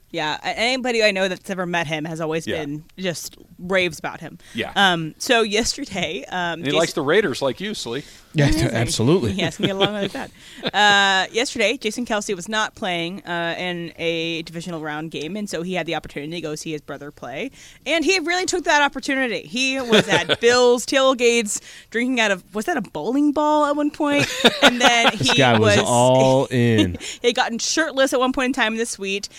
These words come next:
Speaker 1: got
Speaker 3: Mm-hmm.
Speaker 1: down from the suite, suite, you know, interacted with the Bills fans. Uh, and he, yeah, he was on one yesterday. So you would have loved to follow Jason Kelce around all day yesterday. Alan, Factor Cap?
Speaker 3: Oh, fact. The guy was,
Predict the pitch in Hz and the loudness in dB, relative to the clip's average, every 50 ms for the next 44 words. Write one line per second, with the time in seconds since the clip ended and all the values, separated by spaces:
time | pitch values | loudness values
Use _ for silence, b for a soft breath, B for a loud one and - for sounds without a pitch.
0 | B B B - 214 214 196 214 247 240 269 285 294 311 269 269 277 - - - | B B B 0 0 2 4 4 4 6 4 2 0 -2 -4 -4 -4 -6 -8 -8
1 | 196 208 220 - - - - - - - 202 196 196 220 - - 233 226 202 190 | -6 -6 -6 -6 -8 -10 -12 -14 -10 -8 -6 -4 -4 -4 -4 -4 -2 -2 0 0
2 | 196 202 B B B B B - 247 254 247 247 240 226 240 - - 277 240 254 | -2 -2 B B B B B 2 4 4 6 6 6 6 4 2 -2 -4 -4 -2
3 | 233 285 214 226 202 196 208 196 - - 214 180 180 180 185 190 202 196 - - | -4 -4 -2 0 0 0 0 -2 -2 0 0 2 2 2 0 -2 -4 -6 -4 0
4 | - 185 185 185 185 131 - 262 285 247 311 269 - 220 214 156 147 - 254 254 | 2 4 4 4 4 4 2 2 2 2 0 -2 0 -2 -4 -4 -4 -4 -4 -4
5 | 269 - - 208 214 214 208 196 175 175 175 165 160 143 - - - - 165 - | -2 0 2 2 2 2 2 0 -2 -2 -2 -4 -6 -6 -8 -10 -10 -8 -4 0
6 | - 226 214 B B B B B B - 220 294 349 392 392 370 269 233 220 220 | 0 0 0 B B B B B B -2 0 2 2 4 2 2 0 2 2 4
7 | 220 214 214 190 190 - - - 247 220 - 220 196 202 202 202 - - 196 196 | 4 4 4 2 0 -8 -6 -4 -4 0 2 2 4 4 4 2 2 0 0 0
8 | - 214 208 - 214 196 - - 190 175 170 170 170 170 170 175 165 - - 185 | 0 -4 -4 -2 -4 -4 -2 -4 -4 -4 -2 -2 -4 -4 -4 -6 -8 -6 -2 0
9 | 196 196 196 190 190 175 160 156 151 156 - - - - - 120 - - 180 190 | 2 2 2 0 -2 -4 -4 -6 -6 -10 -10 -12 -14 -14 -14 -12 -2 0 2 2
10 | 214 226 247 - - 160 - - - 214 208 156 110 98 - - - 175 170 139 | 2 2 0 -2 -4 -8 -4 0 2 2 4 4 2 0 -2 -2 0 2 2 2
11 | - - 120 101 135 147 160 175 175 143 127 117 113 104 98 - - | 2 0 0 2 2 4 4 4 6 6 6 6 6 4 2 -2 -4